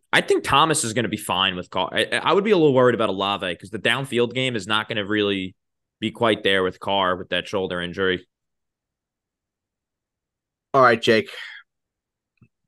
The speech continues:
Speaker 2: What the hell do you do with Kyle Pitts?
Speaker 1: Fucking, <laughs> excuse me.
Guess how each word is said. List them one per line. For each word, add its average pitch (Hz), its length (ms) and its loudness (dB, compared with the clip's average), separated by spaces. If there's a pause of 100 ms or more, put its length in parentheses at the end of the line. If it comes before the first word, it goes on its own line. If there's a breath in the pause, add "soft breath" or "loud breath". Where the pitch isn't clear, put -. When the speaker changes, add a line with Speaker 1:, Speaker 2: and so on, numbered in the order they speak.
Speaker 2:
What 131 300 2
the 170 100 4
hell 156 180 6
do 143 80 0
you 135 60 -2
do 123 140 6
with 117 120 0
Kyle 107 240 2
Pitts? - 380 -12 (580)
Speaker 1:
Fucking, 107 500 -4 (140)
<laughs> - 120 -20
excuse 90 380 -6
me. 85 200 -6